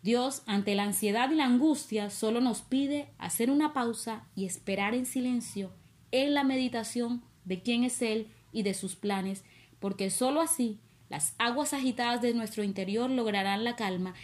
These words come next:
y esa bola de fuego que crecía día a día se apagará, dando lugar a la paz que sobrepasa todo entendimiento, que guarda la mente y el corazón. Señor, en este día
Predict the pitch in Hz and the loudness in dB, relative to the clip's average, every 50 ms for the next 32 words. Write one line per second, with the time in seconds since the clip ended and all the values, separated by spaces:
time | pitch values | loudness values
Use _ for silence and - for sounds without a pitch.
0 | - - - - 180 202 247 262 - 320 294 277 285 285 294 277 262 254 247 - | -20 -20 -12 -4 0 0 2 2 4 2 4 4 4 4 4 4 2 2 -2 -2
1 | - 269 247 254 262 254 247 233 233 220 208 214 - - 254 254 262 254 226 233 | -2 0 0 0 0 0 -2 -2 -2 -2 -4 -4 -2 0 0 2 2 2 2 2
2 | 285 302 320 311 285 226 202 196 202 202 196 - - - 185 165 165 185 220 226 | 2 4 4 4 2 2 2 2 0 0 -2 -6 -6 -6 -6 -6 -4 -4 -4 -4
3 | 233 208 - 180 180 - - - _ - _ _ 190 196 196 208 226 233 247 240 | -2 -2 -4 -4 -6 -8 -14 -20 _ -20 _ _ -4 -2 0 2 2 4 4 4
4 | 233 220 214 208 202 208 214 202 175 - - 180 196 220 240 - - - - - | 4 2 2 2 2 2 2 2 0 -2 -2 -2 -2 -2 -4 -6 -12 -20 -20 -20
5 | - - 202 185 - 196 185 180 175 175 - 180 196 196 - 226 220 202 220 214 | -12 -10 -8 -6 -4 -2 -2 -2 -2 -4 -4 -4 -4 -2 -2 -4 -4 -2 -2 0
6 | 226 233 233 240 240 233 233 233 240 233 208 180 175 175 - 175 - - - - | 0 0 0 0 0 0 0 2 0 2 0 0 -2 -2 -4 -6 -8 -10 -12 -18
7 | - - - - 180 175 160 180 185 190 196 196 220 220 220 214 208 196 185 180 | -18 -18 -10 -6 -6 -4 -2 0 0 0 0 0 -2 -2 -2 -2 -2 0 -2 -2
8 | 175 180 180 180 - - - _ - _ _ _ 196 196 196 196 190 180 180 - | -4 -6 -10 -12 -12 -16 -20 _ -20 _ _ _ -2 0 2 2 0 0 -2 -6
9 | 175 165 165 165 - - 156 156 156 151 - - - - - - - - - - | -6 -6 -6 -8 -8 -8 -8 -8 -8 -10 -12 -20 -20 -20 -20 -20 -20 -14 -6 -2
10 | - 202 190 202 214 226 247 240 - - - - - - 202 214 226 240 269 277 | 0 2 2 4 4 2 0 0 -4 -8 -16 -20 -12 -4 0 4 4 4 4 4
11 | 285 - 330 320 262 240 220 190 175 170 175 180 - | 2 2 2 2 4 2 2 2 0 0 -2 -4 -6